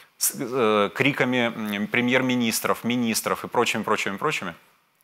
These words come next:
мы увидим с вами, что цель одна: завладение солидными ресурсами Украины, землёй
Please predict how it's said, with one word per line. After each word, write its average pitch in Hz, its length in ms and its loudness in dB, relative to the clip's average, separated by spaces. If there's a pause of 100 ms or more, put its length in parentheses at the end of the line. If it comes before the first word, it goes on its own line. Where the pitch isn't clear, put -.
(520)
мы 104 360 -2
увидим 101 440 -2
с - 160 0
вами, 113 300 -2 (340)
что - 200 -6
цель 120 320 2
одна: 95 360 0 (1000)
завладение 113 880 2
солидными 98 840 0 (300)
ресурсами 92 840 -4
Украины, 82 540 -4 (440)
землёй 117 500 2